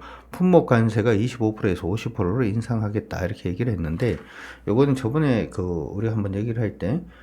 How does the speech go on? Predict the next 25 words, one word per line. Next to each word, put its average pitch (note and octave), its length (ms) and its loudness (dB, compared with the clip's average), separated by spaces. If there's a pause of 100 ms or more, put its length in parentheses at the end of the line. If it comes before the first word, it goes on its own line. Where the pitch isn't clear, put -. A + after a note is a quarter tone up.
(140)
미국이 A2 680 2
그 E2 480 -6
지금 F2+ 220 -6
트럼프 E3+ 260 -2
대통령 A2 600 0 (420)
행정부가 A#2 720 2 (280)
관세를 A2+ 360 2
부과하는 B2 440 2
거에 F#2+ 180 2
대해서 F#2 500 -4 (340)
미국 C3 240 0
사법부에서 D3+ 800 -2
이거 A2+ 120 -2
위법하다 B2+ 800 -4
뭐 A2 100 0
이런 B2 160 4
식으로 F#2 280 -4
얘기를 F#2 340 -4
했다라고 F2+ 580 0
말씀을 E2+ 420 -4
드렸죠. F2 320 -8
물론 C3 340 2 (460)
이게 G#2 360 4
곧장 C3+ 400 0
중-, G#2+ 320 2